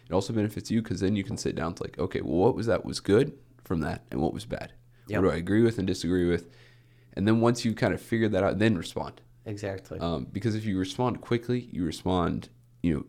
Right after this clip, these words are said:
Speaker 1: first off, what you say may not be right.
Speaker 2: <laughs>
Speaker 1: Uh, and
Speaker 2: Yeah.
Speaker 1: second off, it could re-, you c-, might miss what that person is actually getting at.
Speaker 2: Yeah.
Speaker 1: Um, so there's a huge importance in asking questions and not, like, leading questions, just general, like, "Okay, well, you believe this, well, why?"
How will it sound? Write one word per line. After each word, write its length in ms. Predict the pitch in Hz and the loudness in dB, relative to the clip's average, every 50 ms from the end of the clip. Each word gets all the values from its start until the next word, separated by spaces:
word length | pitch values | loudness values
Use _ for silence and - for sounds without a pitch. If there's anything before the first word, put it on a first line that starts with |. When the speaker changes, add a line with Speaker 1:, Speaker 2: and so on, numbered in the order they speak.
| - - | -12 -12
Speaker 1:
first 300 | - - 113 113 - - | -2 0 0 2 2 2
off, 220 | 76 80 - - - | 0 0 -2 -6 -2
what 160 | - 82 87 | 0 2 2
you 60 | 82 | 2
say 200 | 90 - 107 104 | 2 4 4 4
may 160 | 95 98 98 92 | 6 6 4 4
not 180 | 85 85 85 | 4 2 2
be 100 | 82 78 | 0 0
right. 320 | 76 76 82 80 82 - - - - - - | 2 4 2 2 2 -2 -8 -16 -18 -8 -6
Speaker 2:
<laughs> 480 | - - - - - - - - - | -6 -6 -6 -10 -12 -14 -12 -4 2
Speaker 1:
Uh, 240 | 87 92 85 78 - - | 2 4 4 2 0 2
and 140 | 92 95 127 | 4 4 4
Speaker 2:
Yeah. 80 | 143 | 6
Speaker 1:
second 280 | 165 131 123 135 - 107 | 8 8 6 6 6 4
off, 280 | 95 90 87 - - - _ _ _ _ - | 4 4 2 2 -2 -10 _ _ _ _ -2
it 200 | - 90 90 - | 0 0 0 0
could 220 | - - 95 87 87 | 0 0 0 0 2
re-, 160 | 92 95 - | 2 2 2
you 220 | - 95 98 95 87 | 2 0 -2 -2 -2
c-, 80 | - - | -4 -2
might 300 | - 92 101 107 - - | 0 0 0 0 0 0
miss 380 | 90 98 104 104 95 - - - | 0 2 2 2 2 0 -4 -2
what 180 | 67 90 - - | -2 0 0 0
that 180 | - - - | -4 -4 -2
person 340 | - 117 101 95 - - 82 | -2 -2 0 0 -2 -4 -6
is 140 | 78 73 - | -6 -6 -4
actually 400 | - - 69 - - - - 55 | -4 -4 -4 -4 -6 -8 -10 -8
getting 320 | - - 80 67 57 - | -8 -8 -8 -8 -10 -10
at. 140 | - - - - _ - _ - - - | -12 -12 -14 -16 _ -20 _ -20 -14 -6
Speaker 2:
Yeah. 240 | 110 110 123 131 - - - - | -4 -2 -2 -2 -4 -6 -8 -6
Speaker 1:
Um, 240 | 82 82 78 76 - | -4 -4 -4 -4 -6
so 140 | - - 98 | -2 2 2
there's 180 | 101 98 98 | 2 2 2
a 120 | 78 - 85 - - | -2 -4 -4 -8 -14
huge 360 | - - - 240 254 - 214 | -10 2 6 8 8 8 6
importance 380 | 202 160 - - 73 - - - | 2 0 -2 -2 -2 -2 -2 -2
in 80 | - | 0
asking 360 | 82 92 101 107 - - 90 - | 2 2 2 0 0 -4 -4 -4
questions 500 | - - 98 95 98 - - - - - | 2 4 4 4 4 2 -2 -6 -6 -4
and 140 | - 85 87 | -2 0 2
not, 180 | 95 110 82 | 2 2 2
like, 160 | 80 95 92 - | 2 0 0 2
leading 260 | 90 95 95 82 - | 2 2 0 0 -2
questions, 380 | - - - - - - - | -4 -6 -8 -8 -10 -10 -6
just 240 | - 92 - - 64 | -4 -6 -6 -6 -10
general, 400 | 78 - 95 98 104 104 104 101 | -6 -2 0 2 2 2 2 2
like, 260 | 90 65 57 - - | 2 2 0 -2 -2
"Okay, 420 | - 95 98 - 117 101 117 123 - - | -2 -2 0 2 0 -2 -2 -4 -6 -2
well, 100 | 90 92 | 0 0
you 120 | 95 101 | 0 2
believe 240 | 98 98 98 92 92 | 2 2 2 4 4
this, 280 | 104 98 104 104 - | 2 2 2 0 -2
well, 140 | 92 78 76 | -2 -4 -2
why?" 320 | 76 80 80 80 - 92 | -2 0 0 0 -2 -4